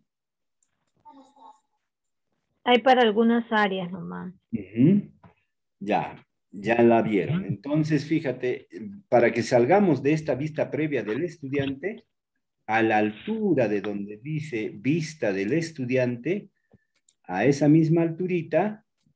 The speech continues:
Speaker 2: donde dice vista del estudiante, estás viendo que ahí dice vista del estudiante, ¿no?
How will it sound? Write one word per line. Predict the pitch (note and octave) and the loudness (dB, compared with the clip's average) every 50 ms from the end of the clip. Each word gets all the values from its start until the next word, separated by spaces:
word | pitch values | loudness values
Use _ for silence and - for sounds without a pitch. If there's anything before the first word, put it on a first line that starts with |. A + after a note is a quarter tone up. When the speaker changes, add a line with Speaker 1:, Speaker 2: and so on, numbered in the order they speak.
| _ _ _ | _ _ _
Speaker 2:
donde | _ F#2+ F#2+ F2+ F2+ F#2 G2 | _ -16 -14 -10 -8 -8 -4
dice | A2+ C3 B2+ C3 A#2 G2+ | -2 -2 0 0 -2 -4
vista | A#2 B2 B2+ B2+ - A#2+ | -2 -4 -6 -6 -4 -4
del | A2 G#2+ G#2+ | -2 -2 -2
estudiante, | G#2 - - A#2+ A#2+ A2 G2 - G2 | -4 -4 -2 -2 -2 -2 -2 -4 -8
estás | - - A#2 A2 G#2+ | -8 -8 -8 -8 -4
viendo | A#2+ B2 A#2+ A#2 G#2+ | -2 -2 -2 -2 -2
que | - A2+ | -2 -4
ahí | A2 A2+ A#2 | -4 -4 -4
dice | A#2+ A#2+ A2+ - A2 | -6 -8 -6 -8 -8
vista | G2+ A#2 A#2 A2+ - A2 | -6 -6 -8 -6 -4 -4
del | G2+ G2 | -4 -4
estudiante, | G2 F#2 - - G2+ G#2 F#2 E2+ D#2 - - - | -4 -6 -6 -6 -4 -4 -2 -4 -6 -8 -8 -4
¿no? | G#2 C#3+ F3 E3+ - - | -2 -2 -2 -2 -4 -12